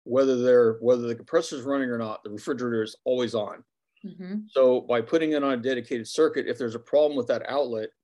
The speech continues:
Speaker 1: for the refrigerator, or if there's a problem with the connection for the refrigerator, you can shut it off and go in there and you can troubleshoot it. You don't have to worry about,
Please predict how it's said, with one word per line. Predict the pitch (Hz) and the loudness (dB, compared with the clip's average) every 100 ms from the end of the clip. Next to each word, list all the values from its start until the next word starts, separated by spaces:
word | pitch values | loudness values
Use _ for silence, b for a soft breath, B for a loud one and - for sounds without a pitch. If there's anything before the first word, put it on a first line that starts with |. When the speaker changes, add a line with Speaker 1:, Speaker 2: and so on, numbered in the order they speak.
| _ _ | _ _
Speaker 1:
for | 135 139 | 0 0
the | 127 | 0
refrigerator, | 113 - 139 139 151 143 | -6 -4 -4 2 2 2
or | 120 | -4
if | 110 | -6
there's | 117 | -10
a | 107 _ | -16 _
problem | 139 131 123 | -2 0 -4
with | |
the | 117 | -8
connection | - 135 - 113 | -6 -6 -6 -12
for | - 135 | -4 -2
the | |
refrigerator, | 113 113 127 139 147 147 b b b _ | -2 -8 -6 0 0 -2 b b b _
you | 123 | -8
can | 117 | -6
shut | - 156 | 0 2
it | 151 | 2
off | 120 113 104 _ _ _ - | 2 0 -2 _ _ _ -10
and | 120 | -4
go | 120 | 0
in | 127 | 0
there | 123 | 2
and | 117 | 0
you | 107 | -2
can | 107 | -6
troubleshoot | - 151 147 - 123 | -2 0 0 -2 -6
it. | 123 | -6
You | 117 | -6
don't | 120 | -8
have | 131 | -6
to | 120 | -2
worry | 120 | 0
about, | 117 90 | 0 -2